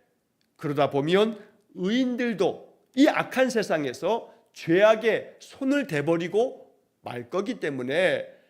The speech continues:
하나님, 의인들로 하여금 죄악에 손을 대지 않도록 악한 자들이 다스리는 세상이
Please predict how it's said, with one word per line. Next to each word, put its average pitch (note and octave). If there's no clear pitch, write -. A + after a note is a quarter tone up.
하나님, F3
의인들로 G#3+
하여금 G3
죄악에 G3
손을 C4
대지 B3
않도록 D3
악한 C4
자들이 C4+
다스리는 A3
세상이 C4